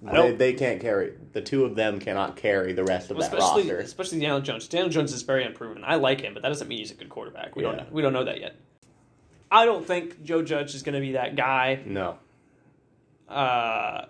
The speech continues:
Speaker 1: to save this team. I don't think the personnel on that team is gonna be good enough to really carry them out of the basement.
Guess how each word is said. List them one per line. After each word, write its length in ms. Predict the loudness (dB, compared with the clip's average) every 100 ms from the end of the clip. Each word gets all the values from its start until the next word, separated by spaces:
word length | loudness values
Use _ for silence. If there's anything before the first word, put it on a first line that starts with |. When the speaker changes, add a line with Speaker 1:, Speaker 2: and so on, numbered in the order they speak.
| -18 -6
Speaker 1:
to 340 | -2 0 -2 -10
save 420 | -12 -2 2 2
this 160 | 0 -2
team. 280 | -2 -2 0
I 40 |
don't 120 | 0 0
think 140 | -4
the 60 | -4
personnel 460 | -4 -2 0 2
on 80 | 2
that 120 | 0
team 220 | -2 -2
is 80 | -2
gonna 140 | -2 0
be 60 |
good 120 | 0
enough 200 | 0 -4
to 120 | -4 -2
really 180 | 0
carry 300 | 0 0 0
them 100 | 2
out 120 | 2 0
of 60 |
the 60 | 0
basement. 420 | -2 -2 -6 -10